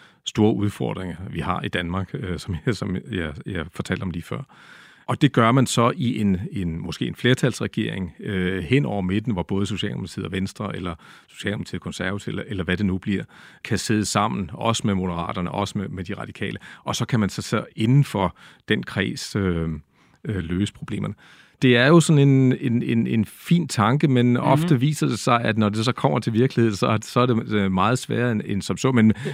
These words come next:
Speaker 1: men det er jo, en, at som, som det er nu, så er det jo et, i virkeligheden en meget idealistisk tanke. Man, man har, vi har altid en, en, en tendens til at se idealismen komme fra fløjene. Her har vi et oprør fra midten, eller en, noget, der ligner en revolution, øh, som siger, at, ja,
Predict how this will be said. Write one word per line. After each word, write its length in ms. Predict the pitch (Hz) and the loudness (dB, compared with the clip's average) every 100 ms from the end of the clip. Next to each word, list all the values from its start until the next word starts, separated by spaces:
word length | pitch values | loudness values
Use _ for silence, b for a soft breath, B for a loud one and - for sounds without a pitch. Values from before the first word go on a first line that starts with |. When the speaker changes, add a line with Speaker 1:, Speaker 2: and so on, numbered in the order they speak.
| - | 2
Speaker 1:
men 120 | 127 | 4
det 140 | 131 139 | 6 6
er 60 | |
jo, 120 | 139 | 6
en, 220 | 160 139 131 135 - | 6 4 0 -2 -2
at 220 | 117 - | -6 -6
som, 360 | 135 - 113 98 b b b | -10 0 0 0 b b b
som 200 | - 117 | -2 0
det 100 | 101 | 2
er 60 | 139 | 6
nu, 160 | 185 170 | 8 6
så 160 | - | 6
er 60 | 160 | 6
det 80 | 175 | 6
jo 120 | 135 - | 4 2
et, 160 | 135 123 - | -4 -4 -8
i 100 | 127 | 0
virkeligheden 340 | 135 151 151 | 0 2 2
en 40 | 101 | 2
meget 240 | 101 196 | 0 -2
idealistisk 560 | 151 117 165 - 131 - | 0 4 4 2 -2 -2
tanke. 360 | 90 92 104 - b b - | -4 -2 -6 -6 b b -4
Man, 160 | 113 117 | -2 2
man 140 | 113 | 2
har, 180 | 117 127 | 2 2
vi 100 | 123 | 2
har 180 | 143 151 | 2 2
altid 340 | 156 160 147 | 0 0 2
en, 140 | 113 | 2
en, 140 | 131 104 | 2 0
en 560 | 95 90 - - 117 - | 0 -4 -10 -14 -14 -14
tendens 380 | - 131 135 - | -2 0 0 -2
til 100 | 127 | -2
at 80 | |
se 140 | - 135 | 2 0
idealismen 680 | 160 127 127 104 127 - 104 | 0 0 2 2 0 0 0
komme 240 | 104 110 | 2 0
fra 160 | - 98 | 0 -4
fløjene. 560 | - 95 104 131 104 104 | 0 0 2 2 2 2
Her 140 | 165 | 0
har 300 | 156 147 143 | 2 -2 -2
vi 280 | 113 107 - | 0 0 2
et 140 | 110 - | -2 2
oprør 440 | 113 147 131 123 | 2 2 0 0
fra 120 | - 98 | 0 0
midten, 340 | 95 123 165 | 4 4 4
eller 180 | 117 101 | 0 -2
en, 260 | 110 101 98 | -6 -6 -2
noget, 180 | 95 139 | 2 4
der 60 | 131 | 4
ligner 200 | 104 147 | 4 4
en 140 | 113 | 2
revolution, 500 | 92 80 - 127 78 - B B B B | -2 -6 -4 -4 -4 -10 B B B B
øh, 320 | - 98 90 87 | -4 -2 -2 -4
som 220 | - 101 | -2 -2
siger, 380 | - 127 135 160 | -2 2 2 2
at, 180 | 110 | -4
ja, 100 | - | -6